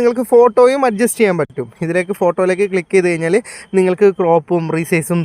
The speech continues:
സൂമും കാര്യങ്ങളൊക്കെ ചെയ്യാൻ പറ്റുന്നതാണ്. ഓക്കെ, അതിനനുസരിച്ച് നിങ്ങൾ എഡിറ്റ് ചെയ്യുക. നിങ്ങൾക്ക് തൃപ്തികരമായ എഡിറ്റിംഗ് കിട്ടിക്കഴിഞ്ഞാൽ മുകളിലെ എക്സ്പോർട്ട് എന്ന് പറയുന്നൊരു ഓപ്ഷൻ കാണാം, അതിലേക്കൊന്ന് ക്ലിക്ക് ചെയ്യുക. ഓക്കെ, അപ്പോൾ ഇതുപോലെ താഴെ പെർസെൻറ്റേജ് കാണും. ഇത്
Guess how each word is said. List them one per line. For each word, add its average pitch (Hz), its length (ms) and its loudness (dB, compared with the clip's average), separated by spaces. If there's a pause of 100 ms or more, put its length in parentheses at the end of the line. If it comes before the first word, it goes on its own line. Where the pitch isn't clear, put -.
സൂമും 160 360 -2 (120)
കാര്യങ്ങളൊക്കെ 170 540 0 (100)
ചെയ്യാൻ 226 280 4
പറ്റുന്നതാണ്. 175 440 0 (440)
ഓക്കെ, 254 180 0 (160)
അതിനനുസരിച്ച് 226 640 2
നിങ്ങൾ 190 220 2
എഡിറ്റ് 165 280 -2
ചെയ്യുക. 175 380 0
നിങ്ങൾക്ക് 202 320 0
തൃപ്തികരമായ 220 680 2
എഡിറ്റിംഗ് 214 340 -2
കിട്ടിക്കഴിഞ്ഞാൽ 202 480 -4
മുകളിലെ 180 340 -2
എക്സ്പോർട്ട് 170 380 -6
എന്ന് 180 120 -2
പറയുന്നൊരു 170 300 -2
ഓപ്ഷൻ 156 300 -4
കാണാം, 165 200 -2 (380)
അതിലേക്കൊന്ന് 147 480 -4
ക്ലിക്ക് 233 220 -4
ചെയ്യുക. 131 200 -4 (1000)
ഓക്കെ, 240 220 2
അപ്പോൾ 254 200 0
ഇതുപോലെ 233 320 4
താഴെ 208 320 4
പെർസെൻറ്റേജ് 190 520 -2
കാണും. 180 180 -4 (100)
ഇത് 202 80 2